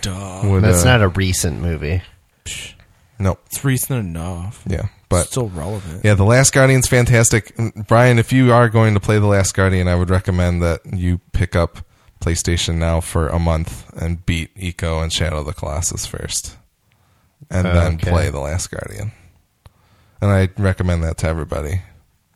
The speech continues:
Speaker 2: Play those first. Play 'em in order. Do Ico, then Shadow, then The Last Guardian.
Speaker 3: It's a lot of work.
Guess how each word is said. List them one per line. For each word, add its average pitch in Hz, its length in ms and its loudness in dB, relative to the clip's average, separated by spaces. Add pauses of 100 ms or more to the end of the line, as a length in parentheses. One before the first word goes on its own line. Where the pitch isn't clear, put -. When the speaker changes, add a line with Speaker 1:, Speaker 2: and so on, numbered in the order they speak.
(800)
Speaker 2:
Play 117 160 4
those 107 220 6
first. 95 260 2
Play 131 160 4
'em 143 80 4
in 139 80 4
order. 104 340 4 (280)
Do 110 100 -2
Ico, 110 640 2
then 98 160 2
Shadow, 95 540 2 (720)
then 87 140 0
The 87 80 2
Last 78 280 -2
Guardian. - 360 -8
Speaker 3:
It's - 120 -8
a 127 60 0
lot 123 220 4
of 101 80 2
work. 95 420 -2